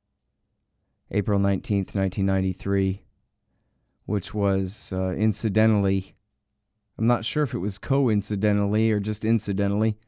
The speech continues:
or what the difference between those two things is, actually, now that I think about it. But it was the fiftieth anniversary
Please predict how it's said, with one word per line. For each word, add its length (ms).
or 100
what 200
the 80
difference 340
between 360
those 200
two 140
things 280
is, 200
actually, 340
now 140
that 100
I 40
think 180
about 180
it. 60
But 80
it 40
was 120
the 80
fiftieth 460
anniversary 840